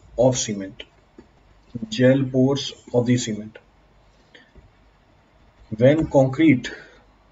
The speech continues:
when concrete is kept in drying condition, when concrete is kept in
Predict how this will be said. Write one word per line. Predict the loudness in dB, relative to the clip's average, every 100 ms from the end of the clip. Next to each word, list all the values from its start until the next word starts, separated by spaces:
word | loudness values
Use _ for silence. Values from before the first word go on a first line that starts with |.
| _ _ _ _ _ _ _ _ _ _ _ _ _ _ _ _ _ _ _ _ _ _ _ _ _ _ _ -4
when | -4
concrete | -2 -2 0 4 4 2 -10 _ _
is | -6 -4
kept | -2 0 0
in | 0 -2 -6 -6
drying | 0 0 0
condition, | -4 -6 -10 -14 _ _ _ -8
when | -6 -4
concrete | -4 -4 -2 -2 0
is | 0 -2 -4 -10 _ _ _ _ _ _ _ _ _ _ _ _ _ _ _ _ _
kept | 2 2 2 0
in | 0